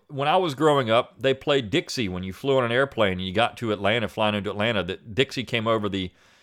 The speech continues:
came over the speakers." And, I mean, it was something. It was, you know, you just felt like you're in the South. And his wife used to call the Confederate flag the Dixie flag. And, I mean, that's what it was. It was an image, and it had its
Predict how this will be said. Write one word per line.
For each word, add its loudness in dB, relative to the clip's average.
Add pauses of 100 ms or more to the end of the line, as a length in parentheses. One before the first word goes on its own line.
(160)
came -2
over 4
the -6
speakers." -2
And, 0 (480)
I -2
mean, 0
it 2
was -2
something. 2
It -8
was, -8
you -10
know, -2
you -4
just -8
felt 0
like -2
you're -2
in -8
the -8
South. 2
And -6 (720)
his -4
wife 4
used -8
to -10
call 4
the -2
Confederate 0
flag 4
the 0
Dixie -4
flag. -2 (680)
And, 2
I -10
mean, -4
that's 2
what 2
it -2
was. 0
It -10
was 2
an -6
image, -2
and -4
it -8
had 0
its -6